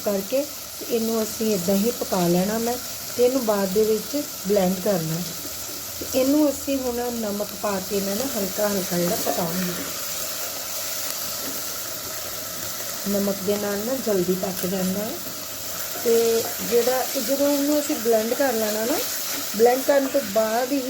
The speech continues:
ਅਸੀਂ ਇਹਦੇ ਵਿੱਚ ਹਿੰਗ ਪਾਉਣੀ ਆ ਤੇ ਜੀਰਾ ਪਾਉਣਾ, ਕਿਉਂਕਿ ਉਹ ਚੀਜ਼ਾਂ ਨਹੀਂ ਨਾ ਅਸੀਂ ਪੀਸਣੀਆਂ ਹੈਗੀਆਂ, ਜਿਹੜਾ ਮਸਾਲਾ ਹੀ ਪੀਸਣਾ ਆ ਬਸ ਆਪਾਂ। ਠੀਕ ਹੈ, ਮਟੀਰੀਅਲ ਤਾਂ ਤੁਸੀਂ ਆਪਣੀ ਫੈਮਿਲੀ ਦੇ according ਹੀ ਬਣਾ ਸਕਦੇ ਹੋ, ਜਿੰਨਾ ਤੁਸੀਂ ਮਰਜ਼ੀ ਰੈਡੀ ਕਰ ਲਓ। ਔਰ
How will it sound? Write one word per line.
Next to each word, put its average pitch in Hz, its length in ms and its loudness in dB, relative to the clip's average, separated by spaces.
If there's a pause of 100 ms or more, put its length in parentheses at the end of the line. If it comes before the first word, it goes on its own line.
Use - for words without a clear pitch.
(140)
ਅਸੀਂ 214 200 -2
ਇਹਦੇ 208 280 4
ਵਿੱਚ 208 280 0 (140)
ਹਿੰਗ 208 240 2 (120)
ਪਾਉਣੀ 185 400 2
ਆ 208 120 0 (100)
ਤੇ 240 80 4 (100)
ਜੀਰਾ 175 340 4
ਪਾਉਣਾ, 185 240 0 (100)
ਕਿਉਂਕਿ 220 300 -2 (880)
ਉਹ 247 160 10
ਚੀਜ਼ਾਂ 226 360 2
ਨਹੀਂ 208 140 -2
ਨਾ 294 160 2
ਅਸੀਂ 277 180 -4
ਪੀਸਣੀਆਂ 220 580 -2
ਹੈਗੀਆਂ, 196 340 0
ਜਿਹੜਾ 190 240 0
ਮਸਾਲਾ 196 480 2
ਹੀ 214 100 4
ਪੀਸਣਾ 175 360 -2
ਆ 165 120 0
ਬਸ 170 340 -4
ਆਪਾਂ। - 220 -4 (640)
ਠੀਕ 220 140 -4
ਹੈ, 320 60 -2
ਮਟੀਰੀਅਲ 247 540 2
ਤਾਂ 254 120 0
ਤੁਸੀਂ 240 300 -2
ਆਪਣੀ 208 360 0
ਫੈਮਿਲੀ 185 380 2
ਦੇ 208 100 2
according 214 420 2 (140)
ਹੀ 214 180 -4
ਬਣਾ 175 360 -2
ਸਕਦੇ 180 400 -2
ਹੋ, 254 120 0 (100)
ਜਿੰਨਾ 196 280 0
ਤੁਸੀਂ 180 340 -4
ਮਰਜ਼ੀ 180 320 0
ਰੈਡੀ 247 300 4
ਕਰ 247 160 4
ਲਓ। 269 220 2 (520)
ਔਰ 214 280 2